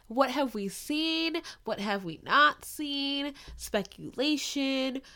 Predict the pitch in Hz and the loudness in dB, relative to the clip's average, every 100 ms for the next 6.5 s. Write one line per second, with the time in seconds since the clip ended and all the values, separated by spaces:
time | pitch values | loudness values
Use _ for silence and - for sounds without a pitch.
0 | - - - 277 285 - 294 285 285 285 | -14 -6 4 4 2 0 0 2 2 2
1 | 277 - 285 285 285 285 277 269 285 285 | 0 -4 -2 0 0 -4 -4 -4 -2 -2
2 | 277 - 180 - - 269 294 311 311 311 | -6 -8 -10 -8 -2 2 4 4 2 0
3 | 302 - 294 285 277 285 277 277 285 - | -2 -2 -4 -4 -4 0 2 2 -2 -8
4 | - - - 240 - - - 190 196 233 | -18 -14 -4 -4 -4 -12 -8 -4 -4 -4
5 | 226 254 262 277 285 285 285 294 269 285 | -2 -2 -2 -4 -6 -4 -4 -2 0 2
6 | 294 311 359 - - | 2 2 -2 -12 -18